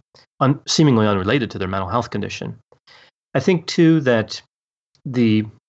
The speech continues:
mental health distress can distract people, so they're not gonna take proper precautions.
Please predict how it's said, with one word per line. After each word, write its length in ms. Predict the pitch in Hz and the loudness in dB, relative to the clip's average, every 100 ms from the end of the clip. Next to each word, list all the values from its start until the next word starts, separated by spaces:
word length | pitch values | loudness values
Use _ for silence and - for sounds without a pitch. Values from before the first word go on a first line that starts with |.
| _ _ _ - | _ _ _ -6
mental 380 | 143 131 131 127 | 0 2 2 2
health 180 | 127 120 | 0 0
distress 480 | 107 - 127 113 - | -6 -2 0 0 -2
can 160 | 110 | -4
distract 580 | 101 92 - 120 113 - | -4 -4 -2 0 -2 -4
people, 400 | 113 110 117 110 _ _ | -6 -2 -4 -4 _ _
so 140 | - 110 | -6 -2
they're 160 | 98 | 0
not 240 | 98 104 101 | 2 2 2
gonna 140 | 107 | 0
take 320 | - 104 101 | 0 -2 -2
proper 280 | - 101 101 | 0 -2 -2
precautions. 840 | 98 - - 104 98 - 131 - | -8 -6 0 0 0 -4 -6 -8